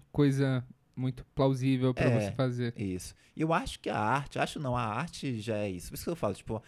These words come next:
Speaker 2: quando alguém me fala, "Ah, eu quero fazer teatro", eu não, geralmente não incentivo a pessoa, não.
Speaker 1: <laughs>
Speaker 2: Não, eu falo, "Tem certeza disso, cara?" Olha, por quê? Porque essa pessoa já no meu incentivo, aquela pessoa que vai por vaidade, "Ah, eu quero fazer teatro porque eu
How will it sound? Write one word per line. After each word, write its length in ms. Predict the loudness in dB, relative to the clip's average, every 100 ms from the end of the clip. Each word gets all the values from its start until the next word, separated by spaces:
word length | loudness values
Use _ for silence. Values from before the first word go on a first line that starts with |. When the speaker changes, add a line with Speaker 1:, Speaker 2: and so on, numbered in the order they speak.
| -20 -16 -2
Speaker 2:
quando 140 | 2
alguém 160 | 2 2
me 100 | -2
fala, 380 | 0 2 4 2
"Ah, 20 |
eu 40 | 2
quero 200 | 0 -2
fazer 460 | -2 -4 -2 -2
teatro", 840 | -2 -4 -2 0 0 -2 -4 -8 -8 _ _ _ -6
eu 140 | 0 2
não, 260 | 2 -2 2
geralmente 300 | 4 4 2
não 60 | 0
incentivo 320 | -2 0 0
a 40 |
pessoa, 340 | 2 0 0 0
não. 260 | 0 -2 -6
Speaker 1:
<laughs> 240 | -10 -10 -12 _ -10 -10 -8
Speaker 2:
Não, 280 | -2 2 2
eu 40 |
falo, 240 | 2 0 -2
"Tem 180 | 2 4
certeza 460 | 4 4 6 4
disso, 320 | 4 2 2
cara?" 420 | -2 0 0 -2 -2
Olha, 300 | -2 -2 -4
por 220 | -2 -2
quê? 160 | -2
Porque 200 | -2 -4
essa 140 | -4 -4
pessoa 480 | -4 -2 -2 0 0
já 160 | 0
no 100 | 0
meu 180 | 0 -2
incentivo, 440 | -2 -6 -8 -12 -14 -12
aquela 200 | 0 2
pessoa 200 | 4 2
que 60 | 4
vai 80 | 4
por 140 | 4
vaidade, 760 | 4 4 4 4 2 -2 -6 -12 -20 -20 -20 -8
"Ah, 140 | -4
eu 80 | -2
quero 220 | 0 -2
fazer 420 | -2 -4 -2 -4
teatro 640 | -6 -10 -6 -6 -6 -10 -14
porque 380 | -14 -14 -6 -2
eu 180 | -2